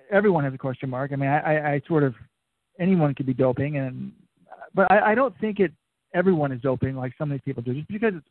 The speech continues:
possible to dope doesn't mean everyone is. And also, just because, you know, the testing isn't great, well, if you're smart enough, you can, you can beat the test anyways. So, I don't know. I mean, in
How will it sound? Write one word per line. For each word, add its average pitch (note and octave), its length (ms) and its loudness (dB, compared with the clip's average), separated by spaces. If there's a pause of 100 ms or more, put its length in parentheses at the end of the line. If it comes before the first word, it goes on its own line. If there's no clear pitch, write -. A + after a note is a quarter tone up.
possible D#3+ 340 2
to C3 60 -4
dope C3+ 160 2
doesn't C#3+ 180 -4
mean C#3+ 100 -4
everyone C#3+ 280 -2
is. E3+ 180 4 (680)
And F3+ 80 2
also, A#3+ 240 4
just F#3+ 180 -6
because, A3+ 300 2 (240)
you F#3+ 100 -8
know, D3+ 80 -4
the C#3 80 -6
testing G#3 400 -2
isn't D3 220 -6
great, C#3+ 320 0 (360)
well, E3+ 180 -8 (120)
if - 80 -10
you're D#3+ 180 2
smart B3+ 220 6
enough, C3+ 220 0
you D#3 100 -4
can, C#3 340 -2
you E3 120 -2
can C#3+ 120 -8
beat D3+ 220 2
the D3 60 -4
test D3+ 260 -2 (240)
anyways. F3+ 380 -2 (840)
So, F3+ 500 2 (2500)
I G3 60 -4
don't A3+ 120 0
know. A#3 140 2
I A#2+ 120 -2
mean, D3 320 -4 (460)
in F3+ 120 -6